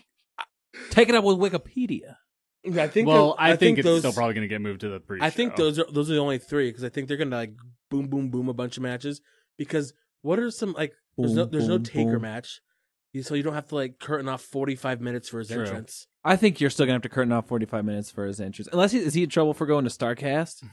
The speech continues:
Speaker 2: No, he's just, there's no match.
Speaker 1: But he's gonna show up.
Speaker 2: But there's no match.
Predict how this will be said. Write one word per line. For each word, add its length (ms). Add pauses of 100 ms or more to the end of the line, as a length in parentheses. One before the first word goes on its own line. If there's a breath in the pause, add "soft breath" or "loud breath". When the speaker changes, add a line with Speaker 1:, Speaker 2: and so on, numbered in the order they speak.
(160)
Speaker 2:
No, 180
he's 140
just, 120
there's 140
no 80
match. 420 (360)
Speaker 1:
But 120
he's 140
gonna 240
show 320
up. 240 (240)
Speaker 2:
But 100
there's 180
no 80
match. 440